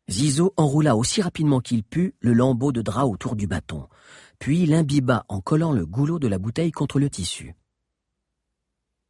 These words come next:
Tiens-moi ça ! » Alix récupéra la bouteille d'alcool alors que Zizo sortait le briquet à silex du fond de son sac. Un seul mouvement de doigt. La torche s'alluma aussitôt. «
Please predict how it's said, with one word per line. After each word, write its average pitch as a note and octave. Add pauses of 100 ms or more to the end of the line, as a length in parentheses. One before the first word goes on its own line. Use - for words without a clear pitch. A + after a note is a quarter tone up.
(400)
Tiens-moi A#3+
ça ! » A#3 (1600)
Alix C3
récupéra A#2
la G#2+
bouteille F2+
d'alcool C3
alors C3
que F#2+
Zizo G2+
sortait -
le G2+
briquet G2
à G2+
silex A2
du F2
fond C#3
de A#2+
son E2
sac. - (640)
Un G#2
seul F#2
mouvement E2
de D#2+
doigt. E2 (560)
La A#2
torche -
s'alluma C3+
aussitôt. « -